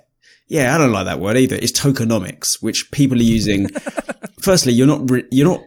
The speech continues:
Speaker 1: inventing something new here. You're just copying a model that's been used a billion times before. And, and if you're tweaking it, it's probably more worrying than it is comforting, um,
Speaker 2: Yeah.
Speaker 1: because it's very difficult to, to manage that. But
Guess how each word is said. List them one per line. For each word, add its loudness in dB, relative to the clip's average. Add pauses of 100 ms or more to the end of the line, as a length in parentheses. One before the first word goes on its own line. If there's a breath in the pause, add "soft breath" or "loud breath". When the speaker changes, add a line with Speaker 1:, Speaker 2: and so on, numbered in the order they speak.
(100)
Speaker 1:
inventing 2 (180)
something -2
new 0
here. -8
You're -6
just -6
copying -4
a -6
model -2
that's -10
been -8
used -4
a -14 (180)
billion -2
times -8
before. -6 (480 soft breath)
And, 0
and 2
if 0
you're 4
tweaking 0
it, -2
it's -4
probably -4
more 2
worrying -2
than -6
it -4
is -4
comforting, -6 (440 loud breath)
um, -2
Speaker 2:
Yeah. -4
Speaker 1:
because -4
it's -4
very 2
difficult -4
to, -2
to -4
manage 0
that. -8
But 0